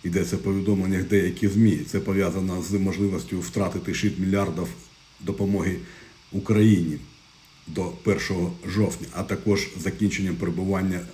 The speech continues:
Джозефа Байдена на посаді президента Сполучених Штатів Америки. Одним,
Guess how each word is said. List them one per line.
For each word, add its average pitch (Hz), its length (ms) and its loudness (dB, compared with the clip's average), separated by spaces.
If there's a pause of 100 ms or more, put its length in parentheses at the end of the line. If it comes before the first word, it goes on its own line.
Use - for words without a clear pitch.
(140)
Джозефа 87 340 -4
Байдена 90 500 -2 (640)
на 101 140 2
посаді 87 460 -2
президента 85 520 -4
Сполучених 87 500 -2
Штатів - 420 -6 (100)
Америки. 87 460 2
Одним, 98 400 4